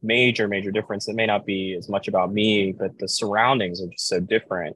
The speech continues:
Um, you know, in two thousand ten, when I was starting,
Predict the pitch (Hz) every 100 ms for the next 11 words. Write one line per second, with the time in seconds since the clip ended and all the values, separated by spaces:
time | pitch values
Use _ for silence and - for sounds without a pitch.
0 | - 104 92 90 90 90 90 98 90 -
1 | 107 98 92 90 - 104 101 104 98 90
2 | 87 - 95 92 92 92